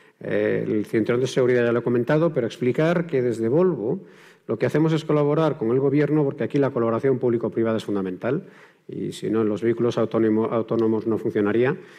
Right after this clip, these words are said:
Desde Volvo lo que hicimos desde hace muchos años es colaborar con los ministerios de industria para saber en los accidentes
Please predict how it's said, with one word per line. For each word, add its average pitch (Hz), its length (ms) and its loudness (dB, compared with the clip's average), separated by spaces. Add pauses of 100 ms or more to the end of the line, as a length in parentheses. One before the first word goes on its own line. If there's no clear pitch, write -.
(340)
Desde 113 180 0
Volvo 135 180 4
lo 165 80 2
que 156 80 0
hicimos 156 300 2
desde 131 80 2
hace 143 140 0
muchos 143 280 0
años 143 240 2
es 135 140 -4
colaborar 127 840 0
con 117 300 0
los 113 240 -2
ministerios 147 760 2
de 151 220 2
industria 147 640 0
para 127 220 0
saber 135 300 0
en 123 80 2
los 120 160 -4
accidentes 156 640 0